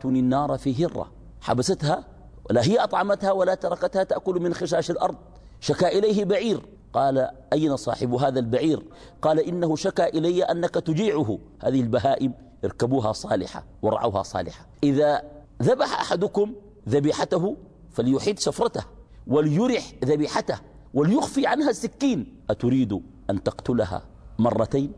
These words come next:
يا سلام، رحمة عجيبة. رحمته بالكفار، لما علم أصحابه الجهاد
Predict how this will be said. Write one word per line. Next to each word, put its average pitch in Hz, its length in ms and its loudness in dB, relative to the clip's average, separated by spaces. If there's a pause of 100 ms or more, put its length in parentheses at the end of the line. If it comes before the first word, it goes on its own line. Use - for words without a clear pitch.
(320)
يا 120 80 4
سلام، 87 380 -2 (400)
رحمة - 260 0
عجيبة. 110 360 2 (420)
رحمته 240 480 2
بالكفار، 214 600 -2 (420)
لما 160 300 2
علم 214 560 2
أصحابه 170 680 -2
الجهاد 160 440 0